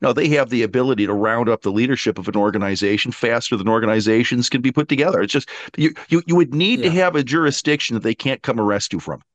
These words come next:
Speaker 2: Yeah, no, your point is, uh, it's, it's a valid point, uh, Steve, uh, that we talk about here, um, when we talk about going, I mean, listen, let, let's, let's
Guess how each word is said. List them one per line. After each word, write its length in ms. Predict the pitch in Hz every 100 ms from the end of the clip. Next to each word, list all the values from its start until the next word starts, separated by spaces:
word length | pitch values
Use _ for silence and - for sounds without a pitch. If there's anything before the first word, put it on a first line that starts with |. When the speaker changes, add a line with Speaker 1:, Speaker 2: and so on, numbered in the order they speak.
| _
Speaker 2:
Yeah, 200 | - 170
no, 220 | 160 170 151
your 180 | 175
point 320 | 185 160 147 110
is, 280 | 101 - 113
uh, 300 | 101 95 98
it's, 220 | 120 120
it's 240 | - 151 -
a 80 | 135
valid 480 | 110 202 196 120
point, 420 | - 113 92 87 92
uh, 160 | 82
Steve, 500 | - - 98 90 87 87
uh, 400 | 92 90 90 90
that 240 | 104 107 104
we 200 | 101 98
talk 280 | 107 113 -
about 380 | 90 82 82 -
here, 400 | 98 85 87 82
um, 440 | 82 85 82 80 78
when 260 | - 110 104
we 180 | 95 -
talk 220 | 113 110
about 180 | 95 90
going, 180 | 107 107
I 80 | 117
mean, 240 | 117 - - - - _ _ _ _ _ _ _ - 107 -
listen, 320 | 156 139 117
let, 220 | 131 - 147
let's, 380 | 165 170 -
let's 340 | 151 151 -